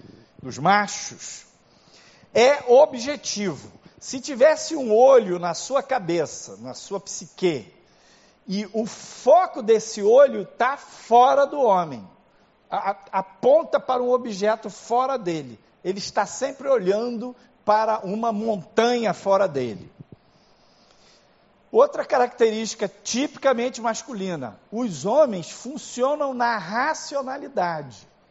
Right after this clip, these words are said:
Isso não tem nada a ver com inteligência, tem a ver com o modo de funcionar. O homem funciona mais na razão, na lógica, no raciocínio. E este é um dom que Deus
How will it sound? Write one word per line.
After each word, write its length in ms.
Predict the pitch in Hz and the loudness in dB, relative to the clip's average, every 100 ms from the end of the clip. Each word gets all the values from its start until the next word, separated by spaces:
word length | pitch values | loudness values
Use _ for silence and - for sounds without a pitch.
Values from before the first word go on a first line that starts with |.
| _ _ _ _ 208 | _ _ _ _ -12
Isso 260 | 262 294 | -12 -10
não 80 | 269 | -6
tem 180 | - 226 | -2 0
nada 260 | 240 285 | 0 -2
a 20 | 233 | -2
ver 200 | 233 233 | -2 -6
com 320 | 254 247 262 | -8 -10 -10
inteligência, 1300 | 208 254 240 285 208 175 214 190 - - - 120 82 - _ _ _ _ _ - | -10 -6 -4 -4 -4 -2 -2 -2 -6 -10 -10 -12 -14 -20 _ _ _ _ _ 0
tem 220 | 240 240 | 0 2
a 100 | 180 | 0
ver 340 | 147 262 269 | 2 2 2
com 220 | - 247 | 0 -2
o 140 | 233 208 | -2 -4
modo 760 | 185 214 285 330 349 247 226 | -6 2 6 8 6 2 -4
de 100 | 226 | -10
funcionar. 920 | 208 - 220 - 226 175 147 123 - - _ _ - | -12 -12 -14 -6 -6 -4 -6 -8 -12 -20 _ _ -8
O 140 | 175 | -4
homem 380 | 208 254 285 285 | 0 0 0 -6
funciona 640 | - 233 202 196 202 226 | -10 -12 -8 -2 0 -2
mais 520 | 208 175 190 240 233 | -4 -4 -4 -4 -8
na 120 | 220 220 | -12 -8
razão, 540 | 226 190 143 175 147 | -6 -6 -6 -6 -6
na 180 | 143 165 | -6 -6
lógica, 540 | 156 185 180 131 - | 2 4 4 0 -10
no 120 | 156 | -10
raciocínio. 1200 | 160 220 226 - 196 180 - - 165 156 113 98 - _ - - - - _ _ _ _ - | -8 -6 -8 -8 -8 -8 -12 -12 -12 -12 -12 -16 -20 _ -20 -20 -20 -20 _ _ _ _ -8
E 140 | 233 | -4
este 260 | 320 - 339 | -4 -4 -2
é 40 | |
um 120 | 311 | -2
dom 380 | 185 180 285 269 | 0 2 2 0
que 140 | - | -8
Deus 640 | 156 139 120 98 - - | -8 -6 -6 -8 -16 -20